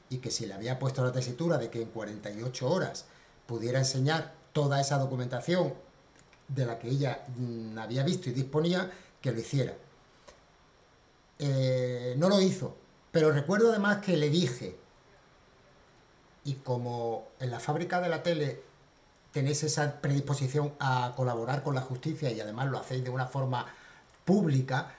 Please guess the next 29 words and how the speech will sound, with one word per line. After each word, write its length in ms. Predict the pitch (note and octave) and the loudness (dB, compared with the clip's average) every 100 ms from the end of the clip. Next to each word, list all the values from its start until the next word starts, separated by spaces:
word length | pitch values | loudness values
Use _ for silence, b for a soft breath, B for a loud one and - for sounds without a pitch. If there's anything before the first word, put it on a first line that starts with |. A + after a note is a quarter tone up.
| B B | B B
y 160 | C3+ | -4
cuando 220 | B2 A#2 A2+ | -2 -4 -4
estáis 260 | C3+ B2+ | -2 0
en 100 | C3+ | -2
televisión 480 | B2+ A#2 A2+ D#3 F3+ | -2 -4 -2 0 2
lo 100 | D3+ | 0
decís, 360 | A2+ - E3+ F3+ | -2 -2 -2 -2
que 100 | B2+ | -2
vais 200 | B2 B2 | -2 -2
a 80 | B2+ | -2
colaborar 400 | B2 A2+ A#2+ B2 | -2 -2 -4 -4
con 100 | A#2+ | -4
la 60 | |
justicia 420 | A#2 A#2+ C3+ B2+ | -6 -6 -6 -4
siempre, 360 | A2+ E3+ D#3+ C3 | -2 -2 0 -2
etcétera, 340 | G#2+ A2 C#3 | -4 -6 -4
etcétera, 280 | C#3 C#3+ D3+ D3 | -2 -2 -2 -2
etcétera, 260 | D#3 F3 F3 - b b b b b b _ _ _ - _ _ - | 0 -2 -2 -8 b b b b b b _ _ _ -20 _ _ -2
mm, 240 | C3+ B2+ | 0 2
bajo 300 | C3+ C3 F3+ | 2 2 2
esa 200 | F3+ F3 | 4 4
premisa 640 | E3+ E3+ F3 F#3 G#3 G#3 - | 4 4 4 2 2 0 -2
te 120 | D3 | 0
pido, 300 | D#3 D#3+ F3 | 0 2 4
María 260 | E3+ D#3+ E3 | 4 2 0
Patiño, 460 | E3 E3+ F3+ F#3+ | 0 0 0 0
que, 420 | F#3 D3+ C3+ B2+ - | 2 2 2 -2 -2
que, 340 | D3 C3 B2+ | 0 2 2
mm, 420 | A#2 B2 A#2+ A#2 | 0 -4 -6 -10